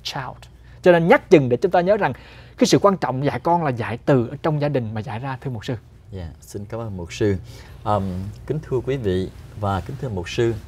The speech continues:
Speaker 2: à, theo quan niệm của riêng cá nhân tôi
Speaker 1: Vâng.
Speaker 2: về nuôi dạy con cái,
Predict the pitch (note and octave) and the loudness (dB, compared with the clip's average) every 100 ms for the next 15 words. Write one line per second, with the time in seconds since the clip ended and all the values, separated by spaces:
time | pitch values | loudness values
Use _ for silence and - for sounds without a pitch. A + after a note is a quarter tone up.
0 | - - - - F#2+ C3+ B2+ B2 A#2 G2 | -18 -18 -18 -10 -8 -4 0 0 -2 -4
1 | G2+ G2+ A#2+ A#2 A#2 B2 B2 A#2 A#2 A#2+ | -4 -4 -4 -4 -4 -6 -4 -6 0 2
2 | A#2 G#2 - C3 - G2 G2+ G#2 A#2+ A2+ | 2 -2 2 2 2 -2 0 0 0 0
3 | F2+ F#2 A2+ G#2+ A2+ B2 E3 | -2 -4 -6 -4 -4 -4 -6